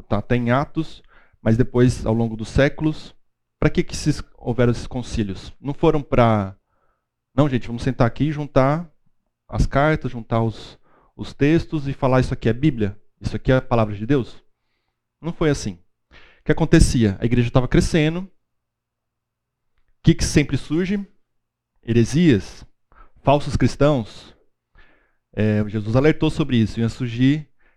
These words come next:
é, aproveitadores, querendo enganar as pessoas.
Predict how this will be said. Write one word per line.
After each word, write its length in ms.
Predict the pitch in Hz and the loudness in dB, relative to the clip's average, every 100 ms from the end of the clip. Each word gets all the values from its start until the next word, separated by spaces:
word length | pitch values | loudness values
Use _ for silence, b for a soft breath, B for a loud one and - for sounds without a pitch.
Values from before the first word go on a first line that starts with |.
| _ | _
é, 500 | - 107 104 101 98 90 | -4 -2 -2 -6 -10 -18
aproveitadores, 1080 | _ 117 127 139 135 147 160 107 - - - | _ -6 -2 0 2 0 0 -2 -8 -16 -12
querendo 280 | - 113 123 | -6 -4 -4
enganar 640 | 127 127 131 143 131 151 - _ | -8 -2 0 0 0 -4 -10 _
as 80 | - | -20
pessoas. 640 | - 110 - 160 104 - | -18 -14 -8 -6 -6 -10